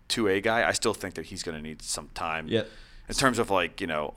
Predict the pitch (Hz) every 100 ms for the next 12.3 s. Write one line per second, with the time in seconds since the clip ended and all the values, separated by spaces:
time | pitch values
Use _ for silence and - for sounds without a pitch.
0 | - 113 95 - 87 85 80 85 82 80
1 | - 80 82 80 - - - - - 90
2 | - 98 85 76 87 92 87 - 80 73
3 | - 82 80 78 76 78 - 87 82 80
4 | 78 - 117 127 302 359 123 107 113 113
5 | 101 87 85 82 69 - - 135 208 135
6 | 120 110 101 98 - - 135 - 151 127
7 | 107 90 107 98 92 92 82 - 87 85
8 | 85 76 78 80 76 73 62 - - -
9 | 98 127 120 - 117 107 92 90 85 80
10 | 82 80 76 78 - - 82 - - 78
11 | 71 80 65 - 85 80 95 - 104 -
12 | - 113